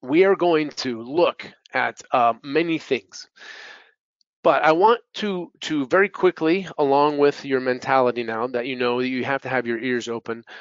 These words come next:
realize you will never lose your accent. There, there are some truths here.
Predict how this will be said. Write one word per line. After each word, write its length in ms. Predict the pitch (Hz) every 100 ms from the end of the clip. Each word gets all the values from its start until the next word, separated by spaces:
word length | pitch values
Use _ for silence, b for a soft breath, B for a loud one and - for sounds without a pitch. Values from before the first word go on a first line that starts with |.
| B -
realize 560 | 202 247 185 170 151 - _ _ _ - _ _ _ _
you 200 | 139 156
will 200 | 180 220
never 340 | 131 117 143
lose 180 | 135 123
your 100 | 131
accent. 440 | 147 170 - 110 -
There, 280 | 160 190 160
there 140 | 170
are 60 | 175
some 180 | - 151
truths 460 | - 220 226 196
here. 220 | 185 190